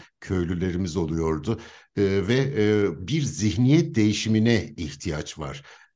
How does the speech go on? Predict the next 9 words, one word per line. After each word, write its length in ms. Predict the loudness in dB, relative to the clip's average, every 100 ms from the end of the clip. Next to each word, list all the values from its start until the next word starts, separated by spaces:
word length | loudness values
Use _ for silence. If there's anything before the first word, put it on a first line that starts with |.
| -8
Ve 380 | 2 2 2 -6 -20 _ -10
yaşam 580 | -6 -4 0 2 2
tarzı, 520 | 2 0 0 -2 -6 -8 -8
bir 160 | -8 -6
şeyi 460 | -4 -2 0 2
yapma 460 | 2 0 0 2 2
biçiminin 640 | 0 -2 0 0 0 -2
değişmesi 560 | -2 -4 -4 -8 -8 -8
gerekiyor. 640 | -8 -8 -8 -2 0 0